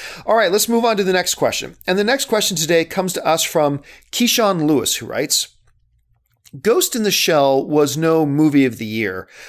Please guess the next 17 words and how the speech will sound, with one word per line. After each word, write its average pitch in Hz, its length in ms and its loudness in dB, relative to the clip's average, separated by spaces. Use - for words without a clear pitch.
but 254 120 0
I 294 40 4
don't 415 220 2
think 349 160 0
people 247 220 0
actually 202 280 -2
realize 175 420 2
how 170 120 -2
successful 165 600 -2
this 131 180 0
film 170 260 -2
is 127 220 2
in 139 180 -6
being 160 400 -2
a 131 60 0
live-action 139 920 -2
adaptation 143 800 -4